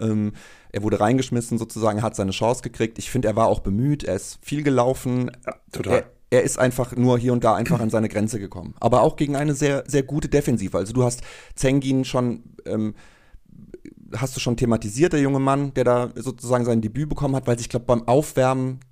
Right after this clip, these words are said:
Speaker 1: äh, Beifuß verletzt hat, so hab
Speaker 2: Mhm.
Speaker 1: ich's irgendwie ver-, äh, verstanden. Und das, also es war gar nicht geplant und das war auch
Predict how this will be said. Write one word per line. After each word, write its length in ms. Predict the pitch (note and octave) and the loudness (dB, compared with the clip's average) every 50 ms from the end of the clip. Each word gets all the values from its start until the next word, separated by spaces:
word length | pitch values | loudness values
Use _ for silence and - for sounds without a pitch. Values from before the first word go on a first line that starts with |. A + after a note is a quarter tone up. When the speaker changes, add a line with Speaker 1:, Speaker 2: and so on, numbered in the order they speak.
| - | -4
Speaker 1:
äh, 80 | - A#2+ | -4 -2
Beifuß 580 | A2 - A#2 B2+ D#3+ D#3+ - F3+ E3 E3 - - | 0 2 2 2 2 0 0 -4 -6 -6 -6 -6
verletzt 400 | - D3+ D3+ - - - - - | -4 -2 -2 -4 -6 -8 -8 -8
hat, 160 | D#3+ D#3+ - | -8 -6 -4
so 140 | - B2+ A#2+ | -4 -2 -2
hab 60 | A2 | -2
Speaker 2:
Mhm. 60 | - | -2
Speaker 1:
ich's 120 | - A2+ | -4 -4
irgendwie 240 | - D3 D3 C#3+ C#3+ | -4 -4 -2 -4 -4
ver-, 220 | - - - - - | -6 -8 -8 -4 -2
äh, 120 | B2 B2 - - - - - | -4 -4 -4 -8 -16 -20 -14
verstanden. 580 | - - C3 - - C3+ C#3+ D#3 - - C#3+ - - - - - - - | -10 -10 -4 -2 -2 -2 -2 -4 -6 -10 -12 -12 -12 -16 -20 -20 -14 -8
Und 120 | - A#2+ A#2 | -4 -4 -4
das, 140 | A#2 - | 0 0
also 120 | B2 B2 B2 | 0 0 0
es 120 | A#2+ - | 0 0
war 100 | B2 B2 | 2 2
gar 140 | A#2 A#2 A2+ | 4 4 2
nicht 220 | A2+ A2+ - - | 2 0 -2 -6
geplant 440 | - - - - B2+ C3+ C#3+ D3 C#3+ | -10 -8 -4 -2 0 0 0 -2 -2
und 140 | - A2 G2+ | -4 -6 -6
das 120 | G#2+ - - | -4 -2 2
war 100 | A2+ A2 | 2 2
auch 260 | G#2 G#2+ - - - | 2 2 -2 -6 -16